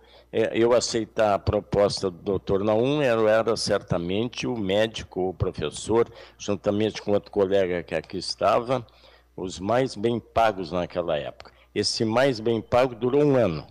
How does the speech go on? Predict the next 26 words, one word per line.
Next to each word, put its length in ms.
<laughs> 200
Depois 400
foi, 200
foi 180
diferente, 580
né? 120
Aí 160
eu 100
ingressei 640
no 160
salário 460
de 140
todos 420
os 80
docentes. 540
Mas, 200
de 60
qualquer 360
forma, 640
ah, 640
o, 560
aqui 300
estou 280
até 220
hoje 460
e 420